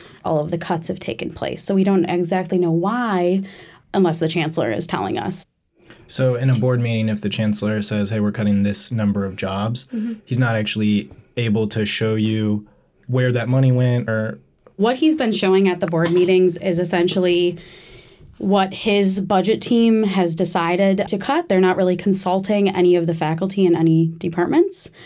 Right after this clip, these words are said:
Speaker 1: So they're saying, essentially, "This is the amount of money we have for your department." I, they are not saying where it's coming from.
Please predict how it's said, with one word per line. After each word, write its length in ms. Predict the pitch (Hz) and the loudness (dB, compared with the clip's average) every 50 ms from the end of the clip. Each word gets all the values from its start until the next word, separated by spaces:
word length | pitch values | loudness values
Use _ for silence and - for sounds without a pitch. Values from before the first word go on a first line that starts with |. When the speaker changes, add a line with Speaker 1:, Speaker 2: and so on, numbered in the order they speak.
| - - - | -20 -16 -8
Speaker 1:
So 180 | - - - 185 | -4 -2 0 2
they're 120 | 185 175 | 2 2
saying, 540 | 170 165 - 196 180 175 175 170 170 170 165 | 0 0 0 0 2 2 4 4 4 4 2
essentially, 600 | 185 185 - 175 165 165 180 170 170 165 165 165 - - - - - _ _ | 2 0 0 2 0 2 2 2 2 2 2 0 -4 -14 -20 -20 -20 _ _
"This 220 | - 208 214 214 - | 0 0 2 2 2
is 100 | 220 202 | 2 2
the 120 | 208 202 | 2 2
amount 260 | 190 185 180 185 185 | 4 4 4 4 4
of 80 | 190 180 | 2 2
money 320 | 180 170 170 170 170 175 | 2 4 6 6 6 4
we 140 | 170 175 165 | 4 2 2
have 220 | 160 170 165 165 165 | 2 2 2 0 0
for 80 | 190 | 0
your 160 | 180 175 185 | 0 0 2
department." 560 | 190 220 214 - 160 127 143 151 160 - - - | 0 -2 -2 -4 -4 -2 -2 -2 -2 -2 -4 -4
I, 160 | - 165 165 | -4 -2 -2
they 220 | 165 165 175 160 | -2 -2 -2 0
are 80 | 160 165 | 0 0
not 200 | 170 139 98 - | 0 -2 -2 -4
saying 320 | - 143 135 151 180 185 | -4 -2 -2 0 0 0
where 200 | 180 175 156 151 170 | 0 0 0 0 0
it's 140 | 185 180 | -2 -2
coming 240 | - - - - - | -4 -4 -2 -2 -2
from. 260 | - - 220 262 269 | -2 -2 -2 -2 -4